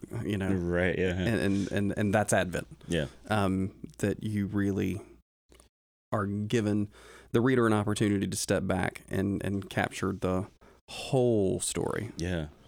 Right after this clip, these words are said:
Speaker 2: Well, uh, you know, that's, i-, if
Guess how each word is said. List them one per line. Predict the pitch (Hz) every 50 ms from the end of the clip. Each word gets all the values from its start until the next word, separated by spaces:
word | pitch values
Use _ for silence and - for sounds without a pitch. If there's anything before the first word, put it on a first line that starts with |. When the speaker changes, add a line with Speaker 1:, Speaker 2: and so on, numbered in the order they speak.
| - _ _ _ _ _
Speaker 2:
Well, | 95 110 120 110 95 90 - - -
uh, | - - -
you | 127 120
know, | 120
that's, | 120 127 127 - - - - - - _ _ _ - - - - - - - _ - -
i-, |
if | 98 - 98 98 98